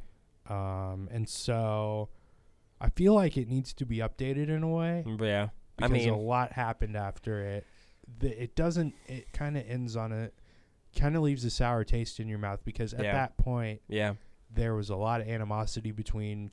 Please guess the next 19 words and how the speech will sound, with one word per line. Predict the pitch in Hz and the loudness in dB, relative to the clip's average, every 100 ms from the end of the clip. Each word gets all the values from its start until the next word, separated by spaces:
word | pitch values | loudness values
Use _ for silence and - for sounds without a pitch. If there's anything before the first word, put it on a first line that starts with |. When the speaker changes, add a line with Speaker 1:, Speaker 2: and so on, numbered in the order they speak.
| - | -10
Speaker 1:
Q-Tip | 110 - 107 104 | -8 -6 -6 -6
and | 101 | -4
Five | 101 104 | -4 -4
Dog. | - 104 104 104 104 | -2 -2 0 -2 -2
Speaker 2:
Right. | 92 92 92 92 - - - | -2 0 0 -2 -10 -20 -16
Speaker 1:
And, | - 107 101 101 101 101 98 101 95 - - | -10 -6 -4 -4 -4 -6 -8 -10 -12 -16 -8
um, | 110 98 95 95 98 95 92 92 - - - - _ - - - - - - | -6 -4 -4 -6 -6 -8 -12 -14 -18 -20 -20 -20 _ -20 -20 -18 -18 -18 -10
it, | 113 117 - - - _ - 104 | -4 -4 -6 -14 -20 _ -14 -6
I | |
mean, | 120 110 107 - - | -4 -4 -6 -10 -20
Fife's, | - 127 120 - - - _ - - - | -4 0 0 -4 -10 -14 _ -20 -20 -4
Fife | 131 123 - | -2 0 -2
had | 117 110 104 | -2 -2 -2
a | 101 | -2
lot | 101 98 101 | -2 -2 -2
of | 101 | -4
medical | 101 107 107 110 95 - | -4 -4 -2 -4 -4 -6
issues. | - 107 104 101 101 101 104 | -6 -2 -2 -2 -4 -8 -6
Speaker 2:
Right. | 98 98 | -4 -4